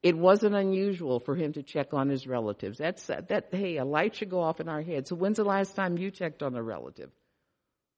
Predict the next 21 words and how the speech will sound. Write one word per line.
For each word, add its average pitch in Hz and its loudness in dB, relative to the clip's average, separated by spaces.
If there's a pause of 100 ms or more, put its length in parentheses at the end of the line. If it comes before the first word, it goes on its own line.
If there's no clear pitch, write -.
(260)
Regardless 175 4
of 175 2
where 160 6
they 151 2
are, 139 6
when's 175 2
the 185 0
last 175 2
time 165 4
you 151 8
called 196 4
someone 120 -2 (280)
and 147 0 (1500)
talked 233 -2
to 147 -2
them 104 -6 (580)
to 208 -4
see 226 -8
how 180 -2
they 107 0
were? 82 -6